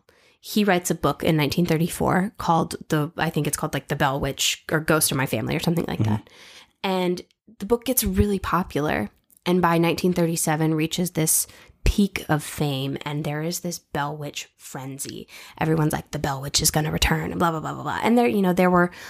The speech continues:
Speaker 1: like, placebo effect things happening and people claiming there's
Speaker 2: Sure.
Speaker 1: a cave that was haunted.
Speaker 2: Yeah.
Speaker 1: She did not actually come back for anything that we know of that's been reported, but people argue that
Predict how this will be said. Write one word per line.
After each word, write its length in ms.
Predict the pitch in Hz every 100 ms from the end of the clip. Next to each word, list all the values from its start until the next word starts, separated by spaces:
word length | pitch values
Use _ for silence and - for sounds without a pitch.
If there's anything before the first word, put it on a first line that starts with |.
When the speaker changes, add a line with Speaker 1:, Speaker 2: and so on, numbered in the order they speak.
| - -
Speaker 1:
like, 240 | 170 -
placebo 500 | - 180 - 165 156
effect 380 | 156 - 151 -
things 260 | - 143 -
happening 360 | 143 - 143 143
and 60 |
people 240 | - 147 147
claiming 360 | - 151 147
there's 180 | 139 139
Speaker 2:
Sure. 80 | -
Speaker 1:
a 40 |
cave 340 | 92 - 151 151
that 120 | 147
was 120 | 151
haunted. 440 | - 151 - 160 160 - - -
Speaker 2:
Yeah. 160 | -
Speaker 1:
She 240 | - - 233
did 160 | 285
not 260 | 277 311 285
actually 360 | 285 - 254
come 260 | 247 233 226
back 260 | 208 202 -
for 200 | - 190
anything 400 | 185 185 190 180
that 160 | 165
we 100 | 165
know 300 | 160 139 151
of 320 | 190 240 247 247
that's 200 | 160 -
been 200 | 170 160
reported, 480 | 160 - 160 190
but 100 | 175 -
people 260 | 180 - -
argue 320 | 180 202 196
that 240 | 147 -